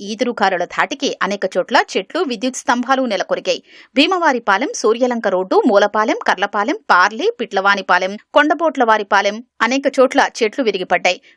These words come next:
భావన్నారాయణ స్వామి దేవాలయం దగ్గర చెట్లు విరిగిపడ్డంతో దేవాలయ ప్రహరీ గోడ కూలిపోయింది. చెట్ల కొమ్మలు విరిగి విద్యుత్ తీగలపై పడ్డంతో బాపట్ల అంతా అంధకారమైంది. చీరాల, పర్చూరు నియోజకవర్గాలు అతలాకుతలమయ్యాయి. చీరాల, వేటపాలెం, చినగంజాం,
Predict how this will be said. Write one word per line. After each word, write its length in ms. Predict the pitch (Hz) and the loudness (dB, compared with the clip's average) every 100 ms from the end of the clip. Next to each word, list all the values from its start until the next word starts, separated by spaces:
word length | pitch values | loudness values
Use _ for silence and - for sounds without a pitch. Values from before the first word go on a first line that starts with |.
| - | -4
భావన్నారాయణ 720 | 220 240 269 240 214 208 196 | 2 2 2 0 0 0 0
స్వామి 380 | 196 - 196 196 | -6 0 0 0
దేవాలయం 460 | 175 180 214 247 247 | -2 0 0 0 0
దగ్గర 200 | 254 330 190 - | 4 2 2 -2
చెట్లు 240 | 262 - | -6 -2
విరిగిపడ్డంతో 760 | 240 202 226 196 180 175 175 403 | 0 2 2 0 -2 -2 0 2
దేవాలయ 460 | 262 226 262 277 | 2 2 0 -2
ప్రహరీ 380 | 240 170 - 240 | -2 -4 -4 -4
గోడ 200 | 233 240 | -2 -2
కూలిపోయింది. 560 | 180 170 175 165 165 156 - - - - | -2 -6 -6 -6 -4 -6 -8 -20 -16 -2
చెట్ల 260 | 254 285 | 0 0
కొమ్మలు 360 | 302 240 208 180 | -4 -4 -6 -6
విరిగి 260 | 175 180 320 359 | -6 -2 0 0
విద్యుత్ 280 | 240 330 - | -2 -6 -6
తీగలపై 380 | 269 240 226 226 220 | 0 0 2 -2 0
పడ్డంతో 420 | 170 175 226 233 359 330 | -2 -2 -4 -2 0 4
బాపట్ల 400 | 208 269 320 302 | 2 2 -6 -2
అంతా 300 | 277 269 330 277 | -2 0 2 2
అంధకారమైంది. 720 | 262 277 294 214 160 156 151 - - | 0 0 0 0 -4 -6 -8 -10 -8
చీరాల, 380 | - 302 349 330 415 - | -2 0 2 2 2 2
పర్చూరు 360 | 240 - 285 269 | 0 0 -6 -4
నియోజకవర్గాలు 800 | 226 190 - 180 170 170 170 339 247 | -4 -6 -6 -4 -2 0 0 2 2
అతలాకుతలమయ్యాయి. 880 | - 269 311 202 185 165 156 170 - _ _ - | 0 -6 -6 -6 -6 -6 -6 -6 -8 _ _ -4
చీరాల, 380 | 269 277 294 311 427 | 2 4 2 2 2
వేటపాలెం, 540 | 233 - 254 254 262 415 | 2 0 0 2 2 -2
చినగంజాం, 540 | 254 196 214 214 277 | 0 0 2 0 -2